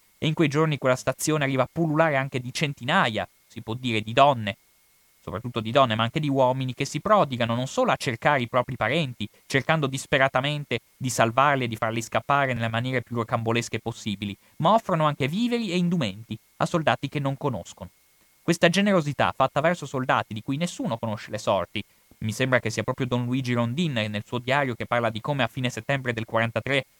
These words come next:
dalla stazione di Campo di Marte passano circa duemila soldati catturati a Durazzo, se non ricordo male, della divisione Brennero,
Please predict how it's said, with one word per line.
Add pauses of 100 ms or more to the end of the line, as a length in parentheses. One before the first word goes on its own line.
(220)
dalla
stazione
di
Campo
di
Marte (280)
passano (100)
circa
duemila (680)
soldati (400)
catturati
a
Durazzo,
se
non
ricordo
male,
della
divisione
Brennero,